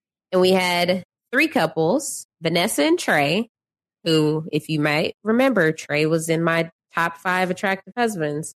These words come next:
<laughs> Uh, Ashley and David, and then Samantha and Neil. And then we had three, no, we had four experts this season, Doctor Pepper, and then the three experts, the same other three from season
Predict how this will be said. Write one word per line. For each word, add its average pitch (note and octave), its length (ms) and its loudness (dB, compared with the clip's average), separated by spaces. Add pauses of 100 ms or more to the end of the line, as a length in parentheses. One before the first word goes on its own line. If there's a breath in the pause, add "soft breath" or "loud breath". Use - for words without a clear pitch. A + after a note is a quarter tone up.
<laughs> - 0 - (1080 loud breath)
Uh, G3+ 280 2 (100)
Ashley C4+ 540 2
and D4+ 120 4
David, E3 560 4 (540)
and F#3 160 2
then E3+ 460 2
Samantha G#3+ 960 2
and F3+ 240 2
Neil. E3+ 560 0 (540)
And F#3 120 2
then F#3 120 6
we G3+ 140 4
had F3+ 760 0 (480)
three, C4 520 2
no, A#3 160 2
we G3+ 100 4
had F#3+ 120 2
four D#4+ 220 2
experts F3+ 460 0
this D#3 120 -4
season, D3 320 -2
Doctor F#3+ 280 -2
Pepper, D#3+ 580 -2 (160)
and F3+ 120 0
then E3+ 140 4
the D#3+ 100 2 (120)
three F3+ 260 2
experts, - 720 -4
the E3+ 80 -4
same G3+ 360 0 (280)
other F3+ 260 2
three D#3 380 0
from D3 400 -2
season D3 340 -4